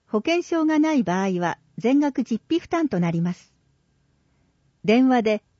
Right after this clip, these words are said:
医療機関案内が二十四時間お聞きになれます。東京都保健医療情報センター、ひまわり。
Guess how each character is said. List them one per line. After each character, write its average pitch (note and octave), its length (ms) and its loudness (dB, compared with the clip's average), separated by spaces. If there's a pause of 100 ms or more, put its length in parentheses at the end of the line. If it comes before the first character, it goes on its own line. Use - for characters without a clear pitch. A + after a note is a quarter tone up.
(120)
医 G3+ 80 0
療 E4 260 0
機 - 140 -18
関 D#4+ 280 0
案 D#4+ 180 2
内 A3 200 2
が F3 200 -2 (280)
二 D#4 160 4
十 C4+ 240 2
四 F#3+ 160 2
時 F4 100 -4
間 A#3+ 320 -2
お E3+ 60 -4
聞 - 180 -12
き A#3 100 0
に A3 120 4
な G3+ 100 2
れ F#3+ 100 0
ま F#3+ 140 0
す。 - 180 -20 (800)
東 D#4 220 0
京 E4 200 -2
都 F#3+ 160 -4
保 - 140 -2
健 D4 320 0
医 C#4 60 4
療 D4+ 240 0
情 C#4+ 240 2
報 C#4 240 2
セ C#4 180 2
ン C4 80 4
タ E3 440 -4 (280)
ー、 - 60 -20
ひ A#3+ 100 2
ま C#4+ 160 2
わ G3+ 100 0
り。 C#3+ 160 -8